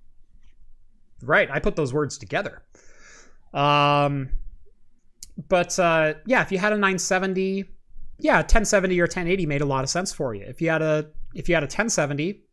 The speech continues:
there was no reason to go with a Turing card. There was no reason at all. And suddenly, you know, five or six years after Turing launches, we finally have some cards that are worth upgrading to. Problems, John?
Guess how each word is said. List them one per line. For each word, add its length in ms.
there 60
was 120
no 120
reason 380
to 60
go 140
with 140
a 40
Turing 320
card. 320
There 60
was 100
no 100
reason 320
at 80
all. 360
And 140
suddenly, 640
you 140
know, 80
five 560
or 60
six 380
years 260
after 300
Turing 480
launches, 580
we 140
finally 440
have 200
some 120
cards 320
that 100
are 40
worth 200
upgrading 420
to. 180
Problems, 320
John? 200